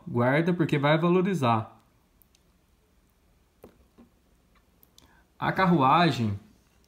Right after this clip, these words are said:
vou chegar aqui mais perto. Ela dá pra abrir. Essa carruagem é fantástica, gente, é muito legal.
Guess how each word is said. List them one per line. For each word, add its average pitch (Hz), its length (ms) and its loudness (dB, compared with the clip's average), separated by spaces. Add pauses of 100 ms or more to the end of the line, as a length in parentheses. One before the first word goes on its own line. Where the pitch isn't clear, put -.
(400)
vou 117 80 -14
chegar 113 240 -8
aqui 110 140 -8
mais 110 240 -6
perto. 127 500 -6 (1500)
Ela 117 160 -4
dá 120 140 -2
pra 120 180 0
abrir. 113 300 -4
Essa 120 160 -8
carruagem 127 800 -4
é 139 100 -4
fantástica, 131 760 0
gente, 104 260 -6
é 131 40 -4
muito 143 520 0
legal. 101 440 -6